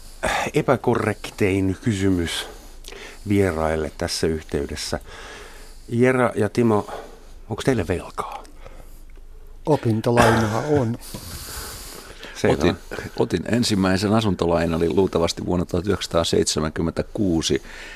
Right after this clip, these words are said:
Speaker 3: ja vaimoni juuri tarkasti tota, tämmöisestä pankkikuitista, että sen, se arvio,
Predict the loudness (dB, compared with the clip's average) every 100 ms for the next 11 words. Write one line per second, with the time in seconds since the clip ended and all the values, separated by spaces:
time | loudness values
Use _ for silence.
0 | -6 2 6 6 4 2 2 2 4 4
1 | 4 0 0 -2 -4 -4 -2 -2 -2 -6
2 | -6 -8 -10 -4 -2 -2 -2 -2 0 -2
3 | -4 -6 -2 0 -2 -2 -2 -2 -4 -4
4 | -10 -16 -14 -2 -2 0 2 2 6 4
5 | 4 0